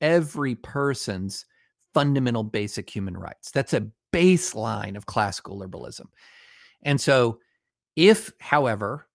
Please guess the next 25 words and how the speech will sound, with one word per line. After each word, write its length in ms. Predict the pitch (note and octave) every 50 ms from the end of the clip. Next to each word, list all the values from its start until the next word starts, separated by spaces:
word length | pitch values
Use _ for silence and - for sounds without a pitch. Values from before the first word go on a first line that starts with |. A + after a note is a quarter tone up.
| _ _ _ _ -
you're 200 | A#2+ B2 C#3+ C#3+
part 260 | - - - D#3 D3
of 100 | C3 A#2
a 180 | A#2 A2 A2 - _ -
other, 240 | C3 C3 C3+ B2+
the, 220 | - B2+ C3 B2+ - -
the 220 | C3 B2 A#2+ A2+
rest 340 | A2+ B2+ C#3 D3 - - D3
of 80 | B2
the 60 | A#2+ A2
members 300 | A2 A2 G#2+ A2 G2 -
of 40 |
your 140 | A2 G2 F#2+
movement 520 | G2+ A#2 D3+ G#3 A3+ - G#3 G#2+ F2 - - _ _ _
are 220 | A2 A2+ A2 - -
ex-, 300 | G#2 - - - - - _ _
full 440 | _ - - - - A3 A#3+ A#3 F#3
of 100 | A#2+ A#2 - _ C3
animosity 1000 | C3+ C#3 B2+ A#2 A2+ A2+ C3+ E3+ G#3+ G#3+ - - B2+ G2 G2 F2 F2+ B2+ C#3 - _ _ _ _ _ _ _ _ _ _
or 160 | A2+ G#2+ G2+
hatred 840 | - - - - F3 G#3 B3 A#3+ - - - G#2+ B1+ C2 - - - _ _ _ _ _ _ _ _ _ _ _ _
for 240 | - - D#3 D3 C#3
the 100 | B2 A#2+
political 520 | - - - D#3+ D#3+ D3 C#3 - A#2+ A2
opponent, 520 | G#2 - - - A#3 B3+ G#3+ A2+ F#2+ -